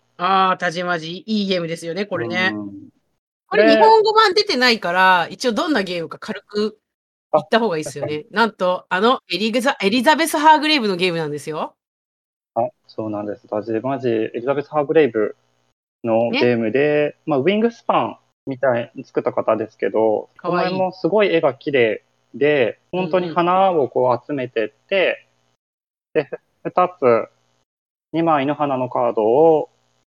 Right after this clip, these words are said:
Speaker 2: プレイヤーに提示して、一つは表に、一つは裏を向けたまま、で、
Speaker 1: ね。
Speaker 2: どっちかを取らせるっていうだけのゲームなんですけど、
Speaker 1: うんうん。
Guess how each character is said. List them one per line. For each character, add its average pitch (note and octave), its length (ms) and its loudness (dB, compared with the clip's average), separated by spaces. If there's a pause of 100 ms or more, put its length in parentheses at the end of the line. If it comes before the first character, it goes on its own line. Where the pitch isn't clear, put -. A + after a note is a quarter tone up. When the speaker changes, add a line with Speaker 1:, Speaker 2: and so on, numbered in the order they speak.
(160)
Speaker 2:
プ D3 80 2
レ C#3+ 100 4
イ C#3 40 6
ヤ C#3 60 2
ー C#3 40 -2
に C#3 80 -4
提 C3+ 220 0
示 C3 180 -4
し - 60 -20
て、 E3 420 0 (480)
一 G#3 100 2
つ - 100 0
は A#2+ 80 6
表 A2 340 0
に、 G2 200 -10 (220)
一 G3 220 2
つ - 120 -6
は F3 140 4
裏 C#3 220 6
を A2+ 80 4
向 G#2 80 -6
け - 120 -14
た G#2+ 100 2
ま G#2 120 -2
ま、 G#2+ 140 0
で、 G2+ 80 0
Speaker 1:
ね。 - 80 4
Speaker 2:
ど C#3+ 60 6
っ - 60 -2
ち - 100 -16
か C3 100 6
を D#3+ 80 4
取 C#3+ 120 2
ら A2 80 2
せ B2 100 -2
る G2 140 -4
っ - 40 -18
て A2+ 60 -4
い G#2 40 0
う - 20 -16
だ A2+ 140 2
け - 100 -4
の A2 80 -4
ゲ A2+ 120 0
ー G2+ 100 -4
ム - 100 -16 (420)
な A2+ 120 -2
ん G#2 60 -8
で G#2 100 -6
す - 100 -20
け G#2 100 -2
ど、 A2 100 -2
Speaker 1:
う A2 40 4
ん A2 60 4
う - 40 -2
ん。 - 20 -20